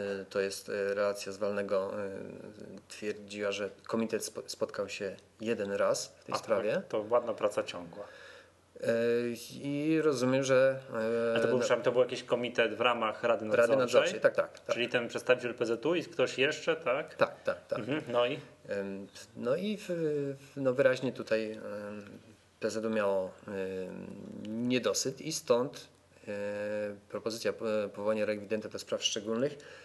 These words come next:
Speaker 1: z rzeczywiście, e, dość szczegółowym zakresem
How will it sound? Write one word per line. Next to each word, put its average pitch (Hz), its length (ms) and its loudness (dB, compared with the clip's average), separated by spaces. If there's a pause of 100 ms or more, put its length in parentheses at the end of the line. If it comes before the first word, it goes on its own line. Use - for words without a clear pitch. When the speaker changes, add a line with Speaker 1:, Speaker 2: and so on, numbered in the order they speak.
(360)
Speaker 1:
z 104 360 -6
rzeczywiście, 117 680 0
e, 135 60 2 (500)
dość 110 500 -2
szczegółowym 120 720 4
zakresem 107 600 2